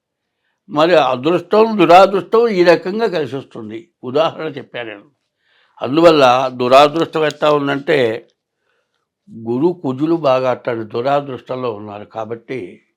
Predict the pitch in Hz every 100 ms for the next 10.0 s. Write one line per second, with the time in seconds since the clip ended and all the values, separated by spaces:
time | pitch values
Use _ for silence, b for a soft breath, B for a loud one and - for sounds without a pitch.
0 | _ _ _ _ _ _ 113 123 151 170
1 | 151 151 175 180 160 165 151 131 127 127
2 | 131 120 117 107 101 - 107 113 _ _
3 | _ _ _ _ _ 113 113 110 120 131
4 | 127 120 135 165 120 107 98 113 123 117
5 | 107 120 113 _ _ _ _ _ _ _
6 | _ _ 117 131 117 104 101 113 127 131
7 | - _ _ _ _ _ _ _ _ _
8 | 104 117 131 139 151 127 104 - 117 113
9 | 120 135 113 - 147 156 147 147 120